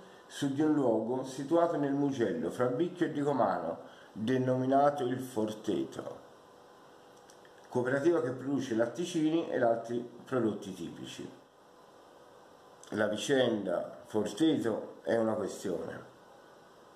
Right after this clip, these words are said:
Che si leghi alla vicenda Mostro di Firenze, ce ne corre.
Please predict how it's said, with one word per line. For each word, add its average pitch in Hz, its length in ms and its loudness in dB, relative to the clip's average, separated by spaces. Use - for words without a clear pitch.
Che 135 160 0
si 147 220 -2
leghi 110 520 0
alla 110 180 4
vicenda 120 380 0
Mostro 120 320 -2
di 107 80 -4
Firenze, 104 800 0
ce 82 160 -12
ne 95 100 0
corre. 110 460 0